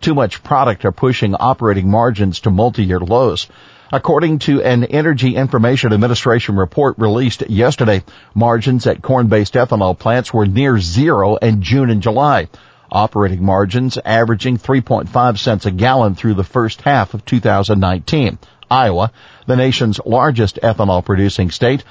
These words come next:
saw operating margins fall as corn prices increased fifteen percent from an average of three fifty-seven in May to four twenty a bushel in June,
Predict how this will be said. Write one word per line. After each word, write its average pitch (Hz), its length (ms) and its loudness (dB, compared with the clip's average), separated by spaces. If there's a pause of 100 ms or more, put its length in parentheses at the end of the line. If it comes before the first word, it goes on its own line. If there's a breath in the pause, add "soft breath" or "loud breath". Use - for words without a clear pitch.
(160 loud breath)
saw - 300 -2
operating 127 520 2
margins 107 460 2
fall 127 480 0
as 131 200 0
corn 151 340 0
prices 113 500 0
increased 147 640 -2
fifteen 151 480 0
percent 120 520 0 (320 loud breath)
from 107 180 2
an 101 120 0
average 127 440 0
of 95 120 0
three 143 240 0
fifty-seven 120 720 -2
in 92 160 0
May 143 280 0 (240 soft breath)
to 107 60 0
four 143 280 0
twenty 170 340 -2
a 101 80 2
bushel 95 420 0
in 117 140 2
June, 127 360 0